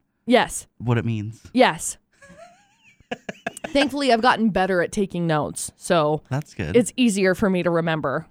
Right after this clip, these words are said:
Speaker 2: I don't, and then I go, "What did I do?
Speaker 1: What, what do you mean?
Speaker 2: What did I do last year?" Mm.
Speaker 1: Like, for example, I wrote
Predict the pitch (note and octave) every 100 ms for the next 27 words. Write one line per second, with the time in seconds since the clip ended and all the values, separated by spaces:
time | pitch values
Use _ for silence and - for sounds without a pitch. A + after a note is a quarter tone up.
0 | - C#3+ F3+ G#2+ A2+ - A#2+ B2 B2 B2
1 | B2+ B2 C#3 F#3+ G#3 F#3+ G3 G#3 A2+ G#3+
2 | F4+ - F3 F#3+ D#4+ F4+ C#4+ A#3+ - G3+
3 | G3 G3 G3 F#3 A#3 G#3 C3+ G#2+ G2+ _
4 | _ _ - A#2+ G3 E3+ F3 C4+ C#4+ D4+
5 | - - F4 F4 C4 B3 B3+ G#3 E3 D3+
6 | F3+ _ A3 B3+ C#4 C4 B3+ -